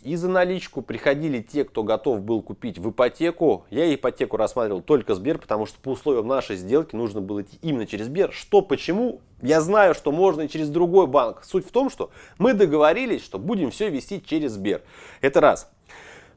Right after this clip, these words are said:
Были те, кто приходил с умным видом, рассматривал всю квартиру, понимали, что им все нравится. Потом писали мне вот такие письма с обоснованием того, что готовы ее купить не за семь шестьсот пятьдесят, а за семь ровно. Кто-то писал шесть восемьсот и так далее. Ну, в общем, как обычно,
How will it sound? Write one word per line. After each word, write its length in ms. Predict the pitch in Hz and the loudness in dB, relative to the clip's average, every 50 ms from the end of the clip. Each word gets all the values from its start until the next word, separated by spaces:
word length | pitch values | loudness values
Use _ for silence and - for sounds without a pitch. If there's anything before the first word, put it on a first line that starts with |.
| _ _ - | _ _ 2
Были 220 | 143 233 254 254 | 4 6 6 6
те, 200 | 185 - 240 240 | 6 4 2 2
кто 140 | - - 143 | 2 2 0
приходил 600 | 110 156 151 - - 147 151 147 170 226 254 233 | 0 0 0 2 4 4 4 4 2 4 4 4
с 160 | - - - | 2 0 0
умным 360 | 175 208 196 180 170 170 156 156 | 2 2 2 4 2 2 2 2
видом, 360 | 156 196 185 143 147 135 123 | 2 0 0 0 0 0 2
рассматривал 640 | 123 131 131 123 - 165 170 160 - 127 117 113 104 | 4 4 4 2 2 2 2 2 2 2 -2 -2 -2
всю 220 | - - 147 139 | -4 -4 -6 -6
квартиру, 540 | - - 123 120 107 - - 143 135 113 - | -2 0 2 0 0 0 0 0 0 0 0
понимали, 480 | - - 113 127 127 131 127 107 98 | -4 -4 -2 0 4 4 4 4 2
что 160 | 92 - - 110 | 0 -4 -6 -6
им 100 | 107 98 | -6 -6
все 160 | - 107 107 | -6 -4 -2
нравится. 400 | 123 151 185 202 196 160 - - | 2 4 4 4 4 2 -2 0
Потом 320 | - 113 107 - 131 110 | 0 0 2 2 0 -2
писали 300 | - - - 143 127 113 | -2 -2 0 2 2 2
мне 120 | 110 107 107 | 2 0 0
вот 120 | 104 - | 0 0
такие 280 | - 113 - - 113 98 | -2 -2 -2 -4 -8 -10
письма 460 | - _ - 196 214 - - 147 123 | -10 _ -6 -6 -4 -2 -2 -2 -2
с 100 | - - 131 | -2 -2 -4
обоснованием 720 | 113 113 117 - - 131 135 143 143 135 120 107 101 90 | -4 -4 -4 -4 -2 0 2 2 2 2 0 -2 -4 -2
того, 280 | - 98 113 156 180 | -2 0 0 0 0
что 260 | - - - 107 101 92 | -2 -4 -4 -4 -4 -2
готовы 400 | 87 104 101 - - 139 117 107 | 0 0 0 2 2 0 2 0
ее 80 | 101 92 | -2 -4
купить 400 | - 107 - - 123 113 - - | -4 -10 -10 -10 -10 -10 -8 -8
не 80 | 113 | -6
за 160 | 107 104 110 104 | -4 -4 -4 -2
семь 240 | - 190 208 208 | -2 0 0 0
шестьсот 400 | - - 160 - - 135 110 - | -2 -4 -6 -4 -4 -4 -6 -6
пятьдесят, 560 | - 123 117 117 117 - - 120 117 101 - - | -10 -10 -10 -10 -10 -6 -4 -4 -4 -2 -2 -2
а 160 | 117 139 120 | -2 -2 0
за 300 | 92 98 104 101 98 - | 0 2 2 2 0 -2
семь 340 | - - 127 123 113 98 87 | -4 -6 -6 -6 -4 -4 -2
ровно. 480 | 87 113 143 160 160 147 139 139 120 104 | 2 2 4 4 4 2 0 -2 -6 -6
Кто-то 240 | - 110 95 92 | -6 -6 -8 -8
писал 320 | - - 92 - 104 92 90 | -10 -14 -8 -4 -4 -4 -4
шесть 320 | - - 123 113 - - | -4 -6 -6 -6 -6 -8
восемьсот 640 | - 90 - - 92 95 92 - - 151 170 175 - | -12 -14 -12 -10 -12 -12 -12 -4 0 0 2 2 0
и 60 | 139 - | -2 -4
так 220 | - 98 101 110 | -6 -6 -4 -2
далее. 180 | 139 139 120 131 | -2 -2 0 0
Ну, 80 | 175 | -2
в 60 | 190 | -2
общем, 200 | 175 - - - | -4 -4 -8 -8
как 160 | 113 117 101 - | -8 -4 -2 -2
обычно, 540 | 117 123 175 202 185 - - 127 107 - | 0 0 0 -2 -2 -4 -6 -6 -6 -6